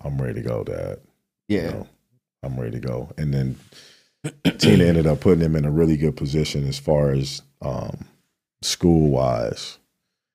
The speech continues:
Speaker 1: you know, taking some, some, some high school things at, in middle school to where he was in a position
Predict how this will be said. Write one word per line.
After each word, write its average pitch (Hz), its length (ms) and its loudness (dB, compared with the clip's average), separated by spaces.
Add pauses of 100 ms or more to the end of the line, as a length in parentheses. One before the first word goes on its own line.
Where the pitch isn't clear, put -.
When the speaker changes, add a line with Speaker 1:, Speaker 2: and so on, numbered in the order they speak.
(360)
Speaker 1:
you 71 100 -4
know, 67 380 -10
taking 78 340 2
some, 69 360 -2
some, - 460 -8 (420)
some - 380 -10
high 78 240 0
school 73 340 -2
things 69 500 -2
at, - 180 -8
in 71 360 -6
middle 69 220 -2
school 60 380 -8
to - 140 -10
where 65 400 -6 (640)
he 82 100 4
was 76 180 0
in 69 120 -2
a 67 40 -2
position 67 640 -4